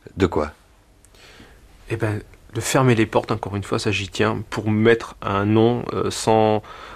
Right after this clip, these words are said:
Speaker 2: sans aucune question su-, euh, sur l'identité de ce personnage qui était présent dans cette faille sur le rocher du Château Vert.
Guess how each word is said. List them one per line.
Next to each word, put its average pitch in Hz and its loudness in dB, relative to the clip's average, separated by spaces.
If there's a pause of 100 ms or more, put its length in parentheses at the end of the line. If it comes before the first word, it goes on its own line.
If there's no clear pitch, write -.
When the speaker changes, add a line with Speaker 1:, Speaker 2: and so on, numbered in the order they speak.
(220)
Speaker 2:
sans 104 2
aucune 120 0
question 123 0
su-, - -6
euh, 107 2
sur - -8
l'identité 120 2
de 107 -2
ce - -6
personnage 110 0
qui - -10
était 104 -4
présent 110 2
dans 101 2
cette 101 -4
faille 107 0
sur - 0
le 95 4
rocher 104 2
du 104 4
Château 98 0
Vert. 95 -2